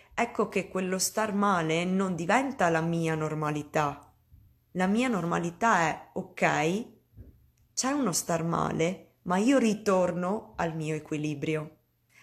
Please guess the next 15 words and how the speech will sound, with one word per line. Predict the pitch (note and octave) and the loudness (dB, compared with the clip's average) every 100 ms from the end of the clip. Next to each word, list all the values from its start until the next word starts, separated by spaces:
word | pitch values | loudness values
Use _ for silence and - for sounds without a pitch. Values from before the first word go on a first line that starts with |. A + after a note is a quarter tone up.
| _ | _
Per | F#3+ | 2
questo | G3 G#3 G#3 | 4 2 2
dico | G3 E3+ E3 | -2 -2 -2
che | - | 2
è | D#3+ | 2
un | E3+ | 2
allenamento | D#3+ D#3 D#3 D#3 D#3 D3+ D3+ | 0 0 -2 -2 -2 -4 -6
continuo. | D3+ D3 C3+ D3 C#3 C#3+ C#3+ _ _ _ _ - - | -6 -8 -6 -6 -6 -8 -12 _ _ _ _ -16 -12
Quindi | - B3 A3 F3 F3+ - - | 2 4 6 4 2 0 -2
i | G#3 | -2
fattori | A3 A3 - G#3 G3 F3 | 0 -2 2 4 4 4
dell'equilibrio | E3+ E3+ F3 F3 F3 E3+ D3+ E3+ | 0 0 0 -2 -2 -2 -2 -2
quali | E3 F#3+ F#3+ | 0 0 0
possono | F3 E3 - E3+ D3+ | -4 -6 -6 -2 -2
essere? | D3 - - D#3+ D#3 D#3 | -2 -4 -2 -2 -2 -8